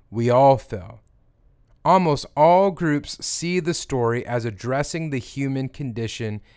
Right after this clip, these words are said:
as alienated and vulnerable to some degree. Conservative readers see it as the beginning of a unified history that runs throughout the whole of the Bible.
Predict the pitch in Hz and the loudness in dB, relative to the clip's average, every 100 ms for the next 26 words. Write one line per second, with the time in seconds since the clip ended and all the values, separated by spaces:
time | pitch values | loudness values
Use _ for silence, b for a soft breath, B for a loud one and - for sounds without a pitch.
0 | b - 110 - - 131 151 165 165 160 | b -6 -6 -6 -8 -2 -2 0 -2 -2
1 | 165 165 165 151 b b b 117 104 92 | -2 0 -2 -4 b b b -4 -4 -2
2 | 123 147 170 170 151 131 127 123 - 127 | 0 2 2 0 -2 -4 -6 -6 -6 -6
3 | 113 - 101 98 - _ _ _ _ _ | -6 -8 -14 -16 -20 _ _ _ _ _
4 | _ _ _ _ - 147 - - 196 202 | _ _ _ _ -6 -4 -2 0 0 0
5 | 233 208 147 143 139 135 - - 147 160 | -2 -2 -2 -2 -2 -4 -4 -4 -2 -2
6 | - 127 117 113 - 107 107 98 127 151 | -2 -4 -2 -2 -6 -12 -10 -8 -6 -4
7 | 160 - 117 113 113 - - 113 104 135 | -6 -6 -6 -4 -6 -10 -12 -10 -6 -4
8 | 175 - 180 180 117 131 - 104 101 101 | -4 -2 0 0 -2 -6 -6 -10 -8 -10
9 | b b b 127 113 110 131 147 - 151 | b b b -8 -6 -4 -2 -2 -4 -2
10 | 127 117 87 - 113 - 127 101 92 101 | 0 0 0 -6 -6 -6 -6 -4 -4 -8
11 | 104 - 104 120 120 - - | -12 -12 -10 -8 -10 -14 -20